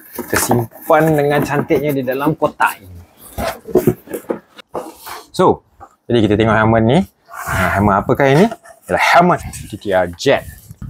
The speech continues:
Eh, tak sabar, siut. Hmm.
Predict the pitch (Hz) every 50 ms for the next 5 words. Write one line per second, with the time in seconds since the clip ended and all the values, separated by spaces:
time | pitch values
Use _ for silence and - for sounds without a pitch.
0 | - - - - - _ _ - - - - - - - - - - - - -
1 | - - 123 90 - - - - 85 - - 90 95 101 98 - - 104 - -
2 | - - - - - - - - - - - - - - - - - - - -
3 | 180 202 262 294 311 320 330 339 339 330 339 330 330 330 330 330 320 302 285 269
4 | 247 214 180 156